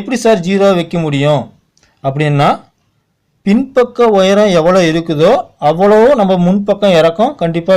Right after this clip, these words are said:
வைக்க முடியும். ஒரு சில பிளவுஸும் அந்த மாதிரி வரும். ஒரு சில பிளவுஸுக்கு ஒரு இன்ச்சு கம்மியா வைக்கலாம். அதாவது பின்பக்கம் இறக்கத்துலேருந்து ஒரு இன்ச்சு கம்மியா வைக்கலாம், ஒன்னே கால் இன்ச்சும் கம்மியா வைக்கலாம்,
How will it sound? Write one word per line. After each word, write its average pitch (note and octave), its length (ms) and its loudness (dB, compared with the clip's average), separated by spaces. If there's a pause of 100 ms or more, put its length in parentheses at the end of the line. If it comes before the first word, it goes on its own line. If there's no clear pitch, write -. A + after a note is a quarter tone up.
வைக்க D#3 280 -4
முடியும். C3+ 300 -4 (600)
ஒரு G3 200 2
சில F#3+ 100 0 (120)
பிளவுஸும் F3+ 400 0
அந்த D#3 180 -2
மாதிரி D#3+ 160 0 (100)
வரும். D#3 300 2 (1080)
ஒரு F3 320 0
சில G#3+ 220 0
பிளவுஸுக்கு G3+ 440 0 (180)
ஒரு F#3+ 180 2
இன்ச்சு A3+ 280 0
கம்மியா E3+ 300 2
வைக்கலாம். C#3+ 340 -2 (140)
அதாவது D#3+ 380 2 (420)
பின்பக்கம் G3 760 -2 (1160)
இறக்கத்துலேருந்து F3+ 720 0 (140)
ஒரு E3 220 2
இன்ச்சு F#3 300 -2
கம்மியா D3+ 280 -2
வைக்கலாம், D3+ 420 0 (600)
ஒன்னே E3+ 260 0 (140)
கால் F#3+ 220 2
இன்ச்சும் G3+ 280 -2
கம்மியா E3+ 320 0
வைக்கலாம், D#3 440 -2